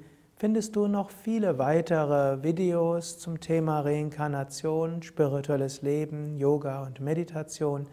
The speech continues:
Du findest viele M P drei Vorträge und viele Internetseiten zum Thema. Ich habe auch ein Buch geschrieben, das nennt sich Karma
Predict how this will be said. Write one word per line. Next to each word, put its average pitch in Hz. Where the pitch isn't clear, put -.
Du -
findest 175
viele 202
M 160
P 143
drei 139
Vorträge 156
und 196
viele 139
Internetseiten 165
zum 180
Thema. 127
Ich -
habe 131
auch 123
ein 139
Buch 202
geschrieben, 180
das -
nennt 139
sich 160
Karma 143